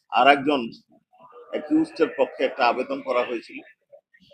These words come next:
আহ, সাবেক আইজিপির পক্ষে, যে তাকে পরবর্তী যদি জিজ্ঞাসাবাদ হয়, সেই জিজ্ঞাসাবাদের সময় যেন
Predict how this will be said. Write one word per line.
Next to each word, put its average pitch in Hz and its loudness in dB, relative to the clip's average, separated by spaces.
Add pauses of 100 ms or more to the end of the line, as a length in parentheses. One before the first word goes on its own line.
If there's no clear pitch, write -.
(420)
আহ, 110 -6
সাবেক 127 0 (100)
আইজিপির 127 -4
পক্ষে, 131 -10 (120)
যে 113 0 (960)
তাকে 113 0 (1600)
পরবর্তী 156 0 (120)
যদি 139 2 (120)
জিজ্ঞাসাবাদ 127 0 (100)
হয়, 107 -2 (720)
সেই 147 0
জিজ্ঞাসাবাদের 127 -2 (100)
সময় 135 -8
যেন 113 -6